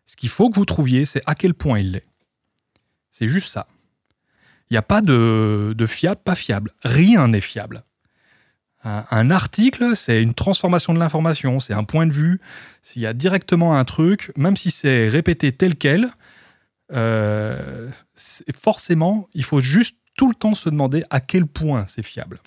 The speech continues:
Et abandonner ces notions de vrai, de faux, de machin. Et là, on commence à arriver dans quelque chose qui réunit un peu plus,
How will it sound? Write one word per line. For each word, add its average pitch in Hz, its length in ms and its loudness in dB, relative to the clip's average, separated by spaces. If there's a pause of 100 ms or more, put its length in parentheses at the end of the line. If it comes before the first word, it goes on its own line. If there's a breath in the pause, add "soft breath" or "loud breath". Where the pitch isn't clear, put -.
(840)
Et 135 120 2
abandonner 147 480 2
ces 143 140 -2
notions 135 300 0
de 123 80 -2
vrai, 104 240 -2
de 110 100 -2
faux, 113 260 -6
de 107 80 -4
machin. 110 320 -12 (1000 soft breath)
Et 107 60 -2
là, 180 180 4
on 185 60 2
commence 156 320 0
à 127 60 0
arriver 131 200 0
dans 156 100 -2
quelque 127 140 -4
chose - 180 -6
qui 120 120 -4
réunit 131 280 2
un 135 60 0
peu 127 120 -4
plus, - 300 -8